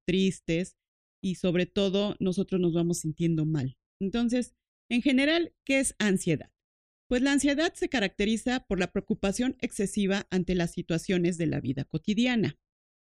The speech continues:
Eh, hay quien dice que la ansiedad es estar en el futuro. O sea, cosas que todavía no pasan,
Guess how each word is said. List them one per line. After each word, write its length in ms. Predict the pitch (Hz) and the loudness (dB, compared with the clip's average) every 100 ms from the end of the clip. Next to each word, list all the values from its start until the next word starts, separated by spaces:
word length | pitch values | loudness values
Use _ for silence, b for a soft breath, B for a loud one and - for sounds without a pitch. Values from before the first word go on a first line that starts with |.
| _ _ _ _ - | _ _ _ _ -6
Eh, 260 | 202 220 - | 0 0 0
hay 180 | 226 262 | 0 0
quien 180 | 294 262 | 2 4
dice 340 | 254 233 240 | 2 0 -4
que 160 | - 180 | 0 2
la 200 | 180 233 | 4 4
ansiedad 640 | 233 233 226 214 208 220 _ | 2 2 2 2 0 -2 _
es 200 | 202 202 208 | -2 0 0
estar 360 | - - 202 | 0 0 2
en 120 | 202 | 2
el 140 | 190 170 | 2 0
futuro. 480 | 180 160 190 160 135 | -4 -2 2 2 0
O 460 | _ _ _ _ | _ _ _ _
sea, 80 | - | -16
cosas 380 | - 240 277 254 | -4 -4 -2 -4
que 120 | 196 | -4
todavía 460 | - 214 196 185 185 | -2 0 2 2 2
no 200 | 175 - | 0 0
pasan, 420 | 180 180 247 | -2 0 0